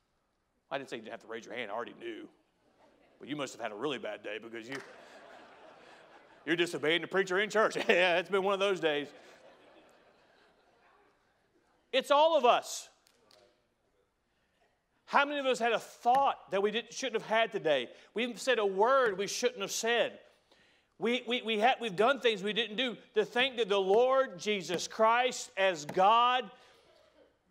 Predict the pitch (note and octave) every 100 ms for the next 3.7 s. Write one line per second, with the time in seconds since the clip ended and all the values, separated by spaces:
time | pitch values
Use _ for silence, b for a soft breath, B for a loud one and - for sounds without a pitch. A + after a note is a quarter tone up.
0 | _ _ _ C3+ C#3+ A#3 F4+ F4 C4+ B3+
1 | G#3+ - G#3+ D3+ - - - _ _ _
2 | _ _ _ _ _ _ _ - A#3+ A3+
3 | A3 G3+ F#3+ G3+ D#3+ B2